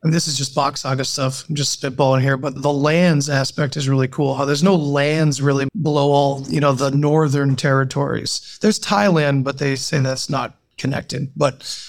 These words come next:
other than that, the countries that end in land are all northern,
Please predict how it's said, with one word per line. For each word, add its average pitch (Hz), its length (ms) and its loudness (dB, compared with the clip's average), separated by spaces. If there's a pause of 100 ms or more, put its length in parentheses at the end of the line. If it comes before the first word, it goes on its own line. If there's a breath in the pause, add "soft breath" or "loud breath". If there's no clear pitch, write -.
(100)
other 190 160 4
than 165 220 4
that, 156 360 0 (360)
the 143 300 -2
countries 165 340 2
that 147 100 -2
end 151 220 0
in 143 200 2
land 139 540 0
are 147 160 0
all 139 140 2
northern, 139 640 0